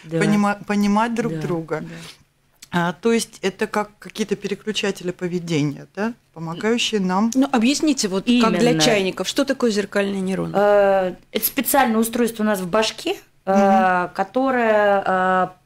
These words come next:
Speaker 1: м, э, помогает нам,
Speaker 2: Отражает, да?
Speaker 1: а, которое помогает,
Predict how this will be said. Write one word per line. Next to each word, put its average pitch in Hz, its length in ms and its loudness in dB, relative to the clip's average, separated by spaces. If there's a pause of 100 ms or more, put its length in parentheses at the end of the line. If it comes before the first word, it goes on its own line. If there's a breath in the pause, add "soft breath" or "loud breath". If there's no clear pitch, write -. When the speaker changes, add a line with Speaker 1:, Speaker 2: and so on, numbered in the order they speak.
Speaker 1:
м, 185 220 -2
э, 180 320 -2
помогает 208 800 0
нам, 269 420 4
Speaker 2:
Отражает, 196 500 0 (120)
да? 320 120 -14
Speaker 1:
а, 196 320 2
которое 226 360 -2
помогает, 208 800 -2